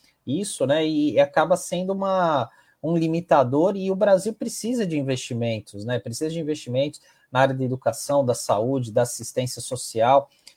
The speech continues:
em especial, né, então a gente tem visto i-, não tem visto isso, e, e é porque essa política liberal de afrouxamento, é, é, de enxugamento de gastos não tem dado certo, né, e a prova tá aí, né.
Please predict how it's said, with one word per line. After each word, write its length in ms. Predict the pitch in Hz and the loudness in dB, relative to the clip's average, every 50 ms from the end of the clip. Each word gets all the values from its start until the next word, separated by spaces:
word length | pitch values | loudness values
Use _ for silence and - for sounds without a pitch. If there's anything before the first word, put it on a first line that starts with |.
| _ _ 113 | _ _ -6
em 120 | 127 131 | -4 -4
especial, 840 | 123 - - - - 120 - - - 123 113 117 139 160 160 147 | -4 -6 -8 -8 -6 -6 -6 -6 -2 0 2 4 6 6 6 6
né, 140 | 139 147 156 | 4 2 2
então 320 | 151 139 - 160 160 175 185 | 0 0 2 2 2 4 2
a 60 | 175 | 0
gente 340 | 165 180 185 190 - - - | 0 -2 -4 -4 -8 -10 -8
tem 160 | 196 190 180 | -6 -4 -4
visto 460 | 147 156 151 151 - - - 156 139 | -4 -4 -4 -4 -6 -6 -4 -4 -2
i-, 300 | 143 160 208 190 - 135 | -2 -2 -4 -4 -4 2
não 200 | 143 160 180 196 | 4 4 4 4
tem 280 | 190 - 170 151 139 127 | 4 0 0 0 0 0
visto 440 | 123 139 139 - - - 143 127 | -2 -2 -2 -4 -4 -4 -2 -2
isso, 460 | 127 135 170 220 214 - - 107 - - _ _ _ _ _ _ _ | 0 0 -2 -2 -4 -6 -8 -10 -12 -12 _ _ _ _ _ _ _
e, 320 | - 147 151 147 123 139 139 | 0 2 2 4 4 4 4
e 40 | |
é 60 | 139 131 | 4 4
porque 260 | 127 - 123 - 165 | 4 0 0 2 2
essa 220 | 160 - - 190 | 2 4 4 2
política 720 | - - 165 147 135 139 139 - - - - 123 120 117 110 | 2 2 0 0 0 0 -2 -6 0 2 4 6 6 6 4
liberal 760 | 110 113 123 120 120 120 117 107 110 120 131 147 151 143 123 | 2 0 -2 0 2 2 4 4 4 6 8 8 8 6 6
de 220 | 107 110 113 117 | 4 0 -2 -2
afrouxamento, 960 | 110 107 - - 135 139 123 - - 127 117 117 123 127 127 - 123 107 - - _ _ _ _ _ _ _ | -2 -2 -2 -4 -4 -4 -2 0 -2 -2 0 0 -2 -4 -4 -6 -8 -8 -8 -10 _ _ _ _ _ _ _
é, 960 | - 113 113 113 113 110 107 104 104 104 104 110 95 - - - 113 113 110 | 0 2 4 4 4 4 4 2 2 0 0 -2 -4 -4 -4 -2 -2 -2 -4
é, 20 | |
de 140 | 107 110 127 | -4 -4 -6
enxugamento 600 | 135 131 - 151 135 135 131 123 131 127 - 123 | -6 -4 -4 2 4 4 4 4 2 -2 -4 -6
de 80 | 120 127 | -6 0
gastos 300 | 120 143 147 151 - 160 | 2 4 2 2 0 0
não 180 | 160 170 190 180 | 0 0 0 0
tem 260 | - 190 190 196 180 | -2 -2 -4 0 4
dado 240 | 160 143 143 147 135 | 4 4 4 4 0
certo, 580 | - - - 117 107 104 104 - - _ 110 | -6 -4 0 0 0 0 -2 -6 -10 _ -10
né, 160 | 107 110 117 | -6 -4 -4
e 120 | 127 135 147 | -2 0 0
a 60 | 294 | -2
prova 380 | 277 - 190 165 170 165 180 185 | 0 2 4 4 4 4 2 0
tá 200 | 185 - 226 262 | -2 -2 -4 -4
aí, 240 | 196 135 113 110 | -2 -4 -4 -6
né. 160 | 110 113 110 | -6 -8 -12